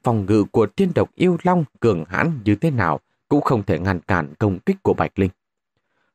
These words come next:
Lục Tiêu Du quay đầu lại nhìn, thoáng qua thiên độc yêu long ở phía xa. Có Bạch Linh ở đó, thiên độc yêu long cũng không làm được chuyện gì. Lập tức thân ảnh Lục Tiêu Du trực tiếp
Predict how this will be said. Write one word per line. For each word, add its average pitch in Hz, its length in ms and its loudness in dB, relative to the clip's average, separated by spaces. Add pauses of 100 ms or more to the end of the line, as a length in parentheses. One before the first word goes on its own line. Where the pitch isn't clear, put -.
(120)
Lục 123 200 2
Tiêu 202 100 2
Du 196 140 0
quay 196 200 0
đầu 101 280 0
lại 87 180 -2 (100)
nhìn, 104 240 2 (440)
thoáng 151 220 0
qua 113 260 2
thiên 107 200 -2
độc 90 180 -4
yêu 101 200 0
long 92 280 0
ở 95 140 2
phía 143 200 0
xa. 110 280 -4 (560)
Có 135 100 2
Bạch 113 240 -2
Linh 101 140 0
ở 90 180 0
đó, 113 260 -2 (360)
thiên 202 120 2
độc 131 220 0
yêu 180 200 2
long 180 220 2
cũng 104 180 -4
không 185 200 2
làm 95 240 -2
được 95 200 0
chuyện 92 220 -2
gì. 87 260 0 (340)
Lập 120 220 2
tức 196 160 -2
thân 190 140 0
ảnh 92 260 0
Lục 92 180 0
Tiêu 190 160 2
Du 175 220 2 (100)
trực - 260 -2
tiếp 214 120 2